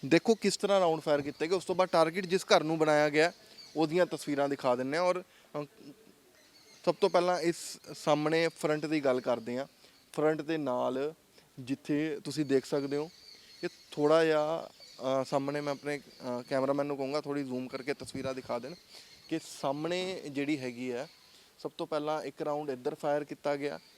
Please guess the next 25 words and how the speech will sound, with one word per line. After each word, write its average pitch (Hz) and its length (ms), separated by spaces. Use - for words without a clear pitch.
ਜਿਹੜੀ 135 360
ਇਹ 139 160
ਕੰਧ 135 280
ਹੈਗੀ 127 380
ਹੈ। 139 60
ਉਸ 151 140
ਤੋਂ 180 180
ਬਾਅਦ 139 680
ਇਹਦੇ 147 240
ਉੱਤੇ 147 400
ਜਿੱਥੇ 135 340
ਟਾਈਲ 143 300
ਲੱਗੀ 139 380
ਹੈ 143 140
ਉੱਥੇ 160 320
ਇੱਕ - 120
ਰਾਊਂਡ 151 260
ਫਾਇਰ 147 260
ਕੀਤਾ 151 300
ਗਿਆ। 151 220
ਉਸ 160 140
ਤੋਂ 190 140
ਬਾਅਦ 165 420
ਗ੍ਰਿਲ 160 220
'ਤੇ 180 380